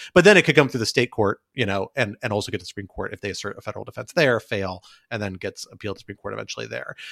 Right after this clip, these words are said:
Um, but yeah, at some point, I agree, the government's gonna weigh in. I think it'll be interesting to see if they weigh in even at this stage, uh, or if the court actually asks them to, which, which federal district court judges, like appellate courts, can ask,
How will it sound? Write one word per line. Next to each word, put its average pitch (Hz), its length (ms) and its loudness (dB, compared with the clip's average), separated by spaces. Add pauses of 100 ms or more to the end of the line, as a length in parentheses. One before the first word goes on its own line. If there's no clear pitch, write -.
(140)
Um, 123 220 2 (120)
but 151 320 6
yeah, 180 160 -2
at 170 120 2
some 233 160 8
point, 131 340 6
I 127 80 4
agree, 120 160 4
the 107 80 2
government's 120 320 2
gonna 107 180 0
weigh 101 220 0
in. 104 180 0 (280)
I - 40 -4
think 185 100 6
it'll 240 40 4
be 135 140 4
interesting 143 340 0
to 110 60 -2
see 107 340 -2 (580)
if - 120 -6
they 104 100 2
weigh 107 220 2
in - 80 -6
even 117 240 -4
at 92 140 -10
this 113 120 -2
stage, 95 480 -8 (380)
uh, 120 160 4
or 135 100 8
if - 80 2
the 117 60 -2
court - 280 -2
actually - 280 -6
asks 107 220 -4
them 104 120 -18
to, 120 140 -10
which, - 320 -12
which 165 160 -6
federal 131 240 4
district - 280 -4
court 113 160 -2
judges, 95 280 -6
like 101 140 -8
appellate 98 260 -10
courts, 104 280 -10
can 107 380 -6 (100)
ask, 107 380 -10